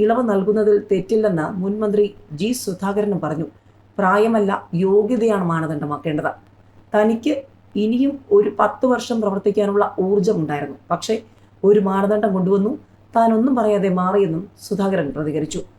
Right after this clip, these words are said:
പ്രായത്തേക്കാൾ ഉപരി ആവശ്യകതയാണ് പരിഗണിക്കപ്പെടുന്നതെന്ന് പറഞ്ഞ സുധാകരൻ വിഷയത്തിൽ അതൃപ്തി പ്രകടമാക്കുകയും ചെയ്തു. എഴുപത്തഞ്ച് വയസ്സ് തികഞ്ഞവർ പാർട്ടി ചുമതലകളിൽ നിന്നും ഒഴിയണമെന്ന ഭരണഘടനാ ഭേദഗതി കഴിഞ്ഞ പാർട്ടി കോൺഗ്രസാണ് അംഗീകരിച്ചത്.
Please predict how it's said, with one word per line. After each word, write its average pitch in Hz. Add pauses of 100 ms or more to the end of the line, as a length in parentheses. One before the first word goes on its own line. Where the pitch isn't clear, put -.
(420)
പ്രായത്തേക്കാൾ 247
ഉപരി 233 (240)
ആവശ്യകതയാണ് 214
പരിഗണിക്കപ്പെടുന്നതെന്ന് 202
പറഞ്ഞ 190
സുധാകരൻ 185 (500)
വിഷയത്തിൽ 208 (200)
അതൃപ്തി 202
പ്രകടമാക്കുകയും 180
ചെയ്തു. 156 (520)
എഴുപത്തഞ്ച് 214
വയസ്സ് 196
തികഞ്ഞവർ 196 (120)
പാർട്ടി 190 (100)
ചുമതലകളിൽ 202
നിന്നും 202 (160)
ഒഴിയണമെന്ന 196 (580)
ഭരണഘടനാ 240
ഭേദഗതി 202
കഴിഞ്ഞ 202
പാർട്ടി 196
കോൺഗ്രസാണ് 196
അംഗീകരിച്ചത്. 156